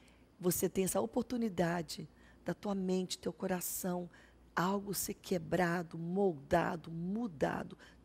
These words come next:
transformado, porque você está diante de uma palavra viva e poderosa,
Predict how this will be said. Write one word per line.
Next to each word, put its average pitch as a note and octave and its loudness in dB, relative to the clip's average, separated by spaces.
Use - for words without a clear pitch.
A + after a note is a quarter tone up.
transformado, G#3+ 0
porque F3 -2
você E3 -2
está - -2
diante D#3+ -2
de D#3+ -8
uma F3+ -2
palavra F3+ -2
viva D#3+ -2
e A3+ -2
poderosa, G#3+ -2